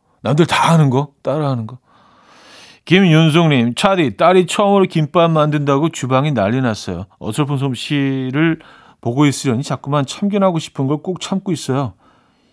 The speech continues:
이거 둬야 되는 거 맞죠? 단무지를 거의 뭐 깍둑 썰기 하고 있는데 이거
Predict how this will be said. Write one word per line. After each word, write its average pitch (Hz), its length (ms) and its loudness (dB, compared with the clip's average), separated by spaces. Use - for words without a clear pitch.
이거 139 480 0
둬야 117 220 0
되는 131 220 0
거 151 60 -4
맞죠? 131 500 -6
단무지를 151 460 2
거의 151 240 2
뭐 170 200 0
깍둑 - 340 -10
썰기 202 320 -4
하고 156 180 0
있는데 117 560 -6
이거 135 460 0